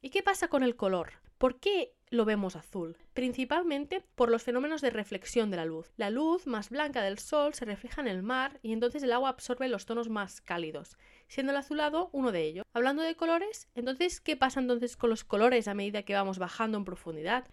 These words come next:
Las diferentes longitudes de onda de la luz solar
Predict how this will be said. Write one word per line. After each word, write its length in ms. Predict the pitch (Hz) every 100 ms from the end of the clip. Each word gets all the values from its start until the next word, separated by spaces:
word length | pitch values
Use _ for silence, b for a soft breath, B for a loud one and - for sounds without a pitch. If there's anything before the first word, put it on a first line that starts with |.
| -
Las 140 | 233
diferentes 400 | 233 247 254 311
longitudes 500 | 302 - 262 285 254
de 200 | 214 -
onda 560 | 269 294 285 220 262 392 -
de 100 | 214
la 120 | 202
luz 200 | 196 220
solar 720 | - - - 180 214 214 -